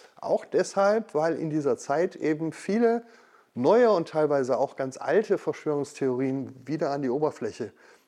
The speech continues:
getreten sind. Und wir haben in dieser Zeit gelernt, es gibt in der Medizin zum Beispiel seriöse medizinische Forschung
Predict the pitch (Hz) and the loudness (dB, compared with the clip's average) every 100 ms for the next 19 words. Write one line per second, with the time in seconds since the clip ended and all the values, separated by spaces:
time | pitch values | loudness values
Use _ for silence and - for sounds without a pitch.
0 | - 110 - 123 - 101 87 80 - - | -12 -12 -4 -2 -2 -8 -10 -14 -18 -20
1 | _ _ _ _ _ _ - 120 131 180 | _ _ _ _ _ _ -8 -2 0 0
2 | 190 147 147 147 147 151 165 - 117 113 | -2 -2 2 2 2 0 -2 0 0 2
3 | 160 233 277 - - _ _ _ - 117 | 2 0 -2 -6 -18 _ _ _ -10 -8
4 | - 214 - - - _ _ _ _ _ | -2 -2 -2 -10 -14 _ _ _ _ _
5 | _ _ _ _ _ _ - 131 113 107 | _ _ _ _ _ _ -4 -2 0 -2
6 | 98 - 131 175 180 165 156 170 - 190 | -4 -4 -2 0 -2 -2 0 -2 -2 0
7 | 220 - - _ _ _ 120 117 110 113 | 0 -8 -20 _ _ _ -2 -2 0 2
8 | 156 185 180 165 156 151 - 175 170 170 | 4 4 2 0 0 -2 -2 -2 -2 -2
9 | - 185 185 214 254 | 0 0 0 -2 -4